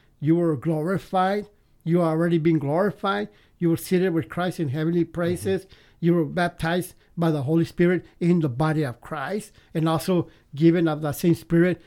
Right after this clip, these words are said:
Speaker 1: you know, baptized with the, with the, with, with the evidence of speaking in tongues.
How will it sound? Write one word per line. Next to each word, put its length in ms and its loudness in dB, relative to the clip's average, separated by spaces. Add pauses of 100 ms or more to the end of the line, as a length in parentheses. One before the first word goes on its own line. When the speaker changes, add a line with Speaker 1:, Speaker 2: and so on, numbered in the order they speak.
(180)
Speaker 1:
you 140 2
know, 120 2
baptized 580 -2 (240)
with 140 0
the, 180 0 (100)
with 460 0
the, 160 -2
with, 220 -2
with 160 4
the 100 6
evidence 320 0
of 80 -8
speaking 320 -6
in 140 -6
tongues. 440 -6